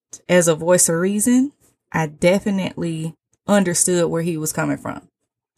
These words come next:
I could have been extremely negative and said, you know, "But it's on my Instagram. It's on my travel page. It's this, it's that." But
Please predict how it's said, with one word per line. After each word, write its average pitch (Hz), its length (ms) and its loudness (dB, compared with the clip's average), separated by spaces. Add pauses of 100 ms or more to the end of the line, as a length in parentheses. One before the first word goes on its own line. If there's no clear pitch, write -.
(640)
I 170 200 -2
could 254 300 0
have 190 480 0 (440)
been 190 200 0
extremely 190 480 -2
negative 151 580 -2 (100)
and 156 160 -4
said, 143 440 -6
you 156 120 -6
know, 147 360 -8 (240)
"But 175 160 4
it's 156 160 2
on 160 120 -4
my 147 120 -2
Instagram. 143 520 0 (680)
It's 160 180 0
on 160 100 0
my 151 100 -2
travel 190 340 2
page. 123 360 -4
It's - 200 -4
this, - 280 0
it's 151 140 -8
that." 156 340 -6 (1200)
But 165 400 0